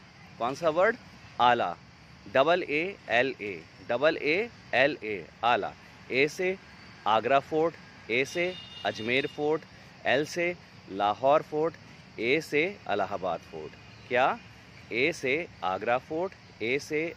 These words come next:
अजमेर फोर्ट, L से लाहौर फोर्ट और ए से इलाहाबाद फोर्ट। आगरा का किला, अजमेर का किला, लाहौर का किला और इलाहाबाद का किला। आला, ये वर्ड याद रख लो। अकबर के सिर्फ टोटल चार किले हैं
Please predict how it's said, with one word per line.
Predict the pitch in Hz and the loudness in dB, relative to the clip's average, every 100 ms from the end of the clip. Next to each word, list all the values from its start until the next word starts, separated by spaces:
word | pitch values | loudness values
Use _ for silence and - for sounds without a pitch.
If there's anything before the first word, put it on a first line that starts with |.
| - - | -14 -8
अजमेर | 101 101 117 135 | -6 -4 -2 -2
फोर्ट, | - 160 196 - - - - - - - - | -4 -2 -2 -4 -20 -20 -20 -20 -20 -20 -2
L | 127 156 | 4 4
से | 180 - 123 139 113 | 2 -4 -4 -4 -2
लाहौर | 101 104 120 139 | 0 2 2 2
फोर्ट | 143 165 190 214 - - - - | 0 -2 0 -2 -6 -20 -20 -4
और | 107 | -4
ए | 101 127 | 0 0
से | 131 160 226 262 - - | 0 -2 -2 -4 -16 -6
इलाहाबाद | 104 110 101 107 160 - - - | -4 -2 2 4 4 2 -20 -8
फोर्ट। | 107 82 - - - - - - | -4 -4 -8 -20 -20 -20 -18 -2
आगरा | 107 117 135 | 0 2 2
का | 151 | 0
किला, | 151 156 165 185 - - | -2 2 0 0 -14 -10
अजमेर | - 104 104 131 | -6 -6 -2 -2
का | 139 156 | 0 -2
किला, | 156 156 175 180 - 87 | 0 0 0 0 -14 -6
लाहौर | 95 104 117 143 | 0 0 2 0
का | 143 147 | 2 -2
किला | 151 147 175 240 - - - - - | 0 4 4 4 -4 -20 -20 -20 -6
और | 107 123 170 233 - - - 110 | 2 6 6 4 -6 -20 -8 -4
इलाहाबाद | 117 120 113 123 - | -2 0 4 4 4
का | 98 | -4
किला। | - 80 65 - - - - - | -8 -10 -10 -12 -20 -20 -18 2
आला, | 131 135 107 85 - | 6 6 4 -4 -8
ये | 113 143 | -2 0
वर्ड | 147 175 185 120 | 2 2 2 2
याद | 113 123 | 4 4
रख | 127 147 | 0 0
लो। | 165 | -2
अकबर | 151 123 139 | 0 0 -2
के | 147 | -2
सिर्फ | - 185 - - | -4 -4 -6 -6
टोटल | 131 127 156 | -4 -2 -2
चार | 147 127 120 139 | 0 2 2 2
किले | 156 156 165 | -2 -2 -2
हैं | 180 | -2